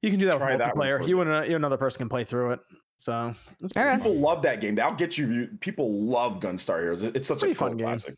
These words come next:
Speaker 2: Yeah, it's
Speaker 3: Is it on the Genesis?
Speaker 2: it's on the
Speaker 1: Yeah.
Speaker 2: N S O.
Speaker 1: It's,
Speaker 2: Yeah,
Speaker 1: it's a Sega
Speaker 2: Genesis
Speaker 1: Genesis game
Speaker 2: N S O.
Speaker 1: on, yeah.
Speaker 3: Cool. Okay.
Speaker 1: Uh,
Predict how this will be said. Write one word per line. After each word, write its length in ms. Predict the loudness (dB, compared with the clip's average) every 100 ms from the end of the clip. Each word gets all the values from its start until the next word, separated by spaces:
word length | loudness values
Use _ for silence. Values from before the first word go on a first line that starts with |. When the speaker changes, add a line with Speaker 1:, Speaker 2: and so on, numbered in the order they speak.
| -6
Speaker 2:
Yeah, 280 | -4 -4 -6
it's 140 | 0
Speaker 3:
Is 120 | 2
it 80 | 4
on 140 | 4
the 60 | 2
Genesis? 640 | 2 2 2 0 0 -4 -10 -20 _ _ _ _ _ _
Speaker 2:
it's 120 | -2 0
on 100 | 2
the 60 |
Speaker 1:
Yeah. 60 | 2
Speaker 2:
N 60 |
S 140 | 0 0
O. 100 | 0
Speaker 1:
It's, 240 | -2 -6 -4
Speaker 2:
Yeah, 80 | -2
Speaker 1:
it's 80 | -2
a 40 |
Sega 80 | 0
Speaker 2:
Genesis 320 | 0 -2 -4
Speaker 1:
Genesis 0 |
game 100 | -4
Speaker 2:
N 40 | -4
S 120 | -6
O. 40 | -8
Speaker 1:
on, 60 | -8
yeah. 240 | -8 -4
Speaker 3:
Cool. 200 | -2 -2 -4 -14 _
Okay. 200 | -6 -6 -6 _ _ _ _ _ _ _ _ _
Speaker 1:
Uh, 60 | _